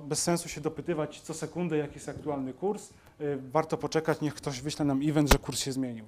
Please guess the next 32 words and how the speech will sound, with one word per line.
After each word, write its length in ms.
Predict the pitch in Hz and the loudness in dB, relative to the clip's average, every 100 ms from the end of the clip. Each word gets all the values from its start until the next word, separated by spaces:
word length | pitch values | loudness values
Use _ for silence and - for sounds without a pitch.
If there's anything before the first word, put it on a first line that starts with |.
| - | -12
Może 220 | 147 147 | -8 -8
to 100 | 147 | -6
będzie 220 | 147 147 143 | -4 -4 -6
dostateczna 480 | 135 135 151 - | -8 -10 -10 -8
informacja. 520 | 139 135 131 123 117 - - - - - - - - - _ _ 160 | -8 -8 -8 -10 -14 -18 -16 -14 -14 -16 -18 -20 -20 -20 _ _ 6
Y, 180 | 165 165 | 6 4
przesuwanie 440 | - 190 214 262 | -4 -4 0 2
ciężkich 360 | 240 226 - 208 | 2 0 4 6
zadań 280 | 190 190 180 | 8 8 6
w 80 | - | 2
tło. 340 | 156 139 113 135 | 2 2 2 0
Jeżeli 340 | 151 175 185 | 4 4 4
coś 200 | 190 196 | 0 2
da 100 | 180 | 2
się 120 | - | 0
wykonać 360 | 165 180 165 - | 0 4 4 2
w 80 | - | 4
tle, 240 | 165 160 | 8 8
wysłać 340 | 156 - 151 | 6 4 2
komuś 280 | - 151 143 | 4 2 4
maila, 420 | 156 151 143 143 | 4 6 8 6
czy 300 | 139 139 135 135 - - | 6 0 -2 -4 -14 -14
zrobić 320 | 135 147 143 156 | 0 0 0 -6
jakiś, 320 | - 156 - | -8 -10 -6
y, 220 | 151 147 | -4 -4
wpis 280 | - 165 147 | -4 -8 -4
do 120 | 156 | -2
bazy, 440 | 160 165 156 156 151 | 0 0 -2 -4 -4
taki 220 | 147 - | -8 -6
jakiś, 320 | 151 147 147 | -6 -6 -12
powiedzmy, 400 | - 143 147 165 | -14 -14 -10 -4
analityczny, 640 | 151 160 151 180 180 170 | -2 -2 -2 -4 -4 -6